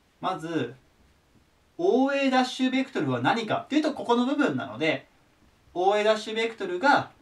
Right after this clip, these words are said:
二分の一オーエーベクトル。で、オービーダッシュベクトルが、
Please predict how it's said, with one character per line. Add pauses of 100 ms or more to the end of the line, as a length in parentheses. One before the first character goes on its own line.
(1300)
二
分
の
一
オ
ー
エ
ー
ベ
ク
ト
ル。 (2000)
で、 (300)
オ
ー
ビ
ー
ダ
ッ
シ
ュ
ベ
ク
ト
ル (600)
が、